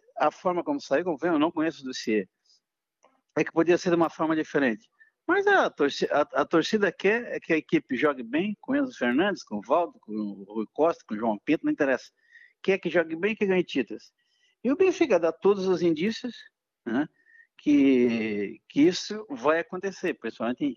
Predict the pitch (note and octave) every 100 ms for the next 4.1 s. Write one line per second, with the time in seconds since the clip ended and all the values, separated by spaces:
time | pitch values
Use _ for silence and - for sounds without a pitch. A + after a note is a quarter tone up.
0 | A#2 G#2+ B2 C3+ B2+ B2+ - C3 B2 A#2+
1 | B2+ - A#2+ - A#2 A2+ F#2+ _ _ _
2 | _ - C#3 C#3 C3+ C#3+ C3+ C3 C3 A#2
3 | D#3 A3+ D#4+ D3+ G#2 A2 G#2+ - B2 A2+
4 | G#2